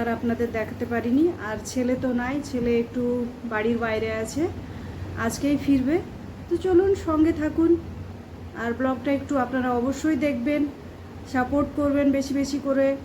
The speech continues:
আপনাদেরকে একটা খুব সুন্দর জিনিস দেখাই, এই যে এইগুলো দেখছেন, এইগুলোর মধ্যে প্রত্যেকটাতেই স্মৃতি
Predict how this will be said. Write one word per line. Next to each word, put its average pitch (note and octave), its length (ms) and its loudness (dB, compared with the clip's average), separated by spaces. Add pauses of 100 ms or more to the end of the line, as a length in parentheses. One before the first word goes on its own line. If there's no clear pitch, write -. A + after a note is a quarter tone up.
(1300)
আপনাদেরকে A#3 540 -2 (100)
একটা B3+ 200 -6 (160)
খুব C#4 260 0 (260)
সুন্দর A#3 460 6 (180)
জিনিস G3 300 4 (140)
দেখাই, G3 360 -2 (200)
এই A3 80 0 (100)
যে C4+ 100 0 (880)
এইগুলো A#3 280 6 (120)
দেখছেন, C4+ 440 2 (240)
এইগুলোর A#3 440 2
মধ্যে A#3 300 -2 (160)
প্রত্যেকটাতেই C4+ 760 -2 (120)
স্মৃতি B3+ 440 -4